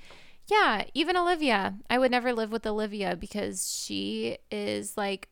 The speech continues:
so specific with how the way she wants things. And she would also never want to live with anyone if she could choose."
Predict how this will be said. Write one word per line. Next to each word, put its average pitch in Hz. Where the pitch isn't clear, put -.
so 202
specific 220
with 226
how 190
the 190
way 202
she -
wants 185
things. 311
And 226
she -
would 233
also 233
never 202
want 196
to 208
live 196
with 208
anyone 214
if 208
she -
could 220
choose." -